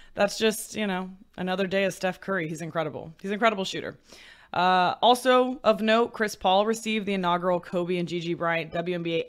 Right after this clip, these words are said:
Advocacy Award for his significant contributions to the advancement of girls and women in basketball,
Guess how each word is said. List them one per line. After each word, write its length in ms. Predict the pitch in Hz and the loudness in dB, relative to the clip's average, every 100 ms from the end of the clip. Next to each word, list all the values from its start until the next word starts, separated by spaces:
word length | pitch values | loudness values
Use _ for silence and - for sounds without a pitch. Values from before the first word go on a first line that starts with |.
| 151 | 0
Advocacy 640 | 160 170 190 220 220 220 | 0 -2 -6 -6 -2 0
Award 380 | 220 208 220 220 | 0 0 -2 -2
for 140 | 180 | -8
his 260 | 147 180 165 | -6 -6 -6
significant 560 | 170 160 151 165 165 | -8 -8 -8 -8 -10
contributions 720 | - 175 156 160 170 175 160 - | -6 -8 -6 -6 -6 -6 -8 -8
to 140 | 165 | -6
the 120 | 160 | -4
advancement 760 | 156 139 165 160 - 175 165 - - - - | -6 -6 -8 -8 -6 -6 -6 -8 -20 -20 -6
of 140 | 185 | -4
girls 280 | 185 220 214 | 4 6 6
and 120 | 190 | 2
women 220 | 180 175 170 | 0 0 -2
in 80 | |
basketball, 680 | 151 143 - 165 175 180 202 | 0 0 0 -4 0 0 -2